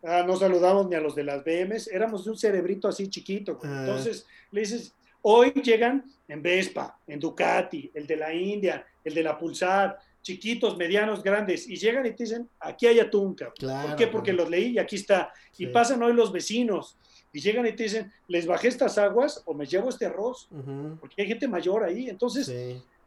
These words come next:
Speaker 1: pues es un lugar donde puedes ir a cotorrear, pasarla bien, y este, y ahorita simplemente ayudar,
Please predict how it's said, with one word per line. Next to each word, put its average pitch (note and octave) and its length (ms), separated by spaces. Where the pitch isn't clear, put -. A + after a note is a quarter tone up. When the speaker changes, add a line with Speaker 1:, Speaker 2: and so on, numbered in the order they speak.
Speaker 1:
pues G#3+ 140
es D4+ 120
un D4+ 120
lugar A3 400
donde F#3 240
puedes B3 260
ir A#3 100
a A3 80
cotorrear, E3 520
pasarla F3+ 400
bien, E3 340
y D#3 120
este, D3 440
y D#3+ 100
ahorita G#3 440
simplemente F3+ 560
ayudar, C3+ 320